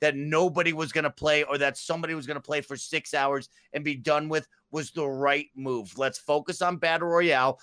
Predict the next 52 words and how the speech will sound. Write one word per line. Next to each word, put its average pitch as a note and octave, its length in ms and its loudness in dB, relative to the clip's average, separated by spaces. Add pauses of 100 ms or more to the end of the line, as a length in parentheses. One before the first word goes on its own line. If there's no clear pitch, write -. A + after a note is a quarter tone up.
(160)
Let's B2 240 -2
keep D#3+ 320 -10
this F#3+ 220 0
thing F3+ 300 0
going. D3 360 4 (240)
The E3 100 0
map D#3+ 400 0
has D3+ 160 -10
had D3+ 200 -2
so - 280 -4
many E3 320 -6
updates. D3+ 440 -2 (220)
It's E3 180 -4 (140)
added E3+ 380 0
different D#3 320 -8
pieces D3+ 400 -10
to D3+ 120 -6
the C#3+ 100 -4
map. C#3+ 260 -2 (200)
They F3 80 0
got D#3 160 0
fall E3+ 400 0 (140)
foliage E3 560 0
out D3 240 2
there D3 260 2 (200)
where D#3+ 140 -2 (100)
all F3 260 4
of D#3+ 120 -4
the E3 100 -4
trees E3+ 380 -6
have D3+ 180 -2
turned D#3 240 -4
different D3+ 260 -6
colors. C#3+ 360 0 (220)
They F#3+ 60 4
have F#3 120 4
a F3+ 40 -2
new F#3 200 0
vehicle E3+ 640 0
in D3 140 0
the C#3 80 0
game. C3 320 0 (240)
This E3 220 0
sick - 580 -4 (240)
three-person F#3+ 720 -2
raptor E3+ 440 -2
with D3 160 -8
a D3+ 60 -8
turret E3 360 0
on D3+ 140 2
the C3 80 -2
back. B2+ 320 0